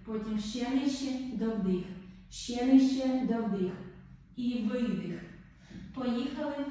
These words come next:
до вдих, до вдих, до вдих, видих, до вдих, до вдих,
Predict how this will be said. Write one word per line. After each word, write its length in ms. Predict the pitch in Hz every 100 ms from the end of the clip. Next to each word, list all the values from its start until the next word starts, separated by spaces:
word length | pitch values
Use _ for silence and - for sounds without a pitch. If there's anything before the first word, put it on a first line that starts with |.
| - - 226
до 260 | 214 226
вдих, 340 | 214 196 208 - - - - - -
до 140 | 196 220
вдих, 400 | 220 196 202 220 - - - - -
до 260 | 196 226
вдих, 320 | 220 196 208 - - - - - - - -
видих, 880 | 196 190 214 233 220 185 170 170 165 - - - - - -
до 140 | 190
вдих, 480 | 220 214 185 185 214 - - - -
до 180 | 202 214
вдих, 400 | 220 190 190 208